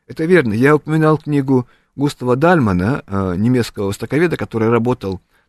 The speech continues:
на рубеже девятнадцатого двадцатого веков, э, в Палестине, и он исходил из того, что для того, чтобы понять мир Библии, нужно описать, э, современный, э, мир Палестины, мир арабской Палестины. И он очень многое сделал для этого. Он написал семь томов,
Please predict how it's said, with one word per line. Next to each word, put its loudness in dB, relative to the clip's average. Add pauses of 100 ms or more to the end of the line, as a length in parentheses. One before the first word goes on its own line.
на -4
рубеже -4
девятнадцатого -4
двадцатого -2
веков, -8
э, -10
в -20
Палестине, -8 (460)
и -6
он 0
исходил -4
из -10
того, -2
что -4 (300)
для -10
того, -4
чтобы -14
понять -6
мир -4
Библии, -4 (400)
нужно -4
описать, -8
э, -4
современный, -2
э, -8
мир -6 (120)
Палестины, -8
мир -4
арабской -6
Палестины. -12
И -10
он 2
очень -2
многое 2
сделал 2
для 2
этого. -4 (460)
Он -6
написал -8
семь -6
томов, -4